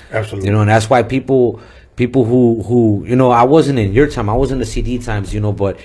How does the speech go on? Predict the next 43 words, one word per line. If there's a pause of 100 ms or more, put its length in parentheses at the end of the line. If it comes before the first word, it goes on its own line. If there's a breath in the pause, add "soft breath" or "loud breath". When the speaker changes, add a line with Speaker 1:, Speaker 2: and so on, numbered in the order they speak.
Speaker 1:
Right.
Speaker 2:
it
was
a
different
struggle
t-,
for
me (1040 loud breath)
from
your
generation, (160)
and
from
this
generation,
it's
a
different
struggle
from
my
generation.
Speaker 1:
Yes. (260 loud breath)
Speaker 2:
You
know
what
I
mean?
So
first
and
foremost,
we
gotta
fucking
appreciate. (100)
Speaker 1:
Yes. (400)
Speaker 2:
If
we
do
got
talent,